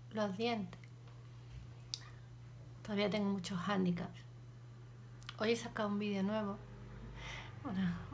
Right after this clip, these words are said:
una, una casualidad, lo que se dice en España, una papa. Increíble,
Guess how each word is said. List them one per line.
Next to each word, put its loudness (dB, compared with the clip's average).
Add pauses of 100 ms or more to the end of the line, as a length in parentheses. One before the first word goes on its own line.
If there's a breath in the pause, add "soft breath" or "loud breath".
(120)
una, 6 (200)
una 4
casualidad, 6
lo 6
que 6
se -2
dice 4
en 4
España, 4
una 6
papa. 2 (720 loud breath)
Increíble, 6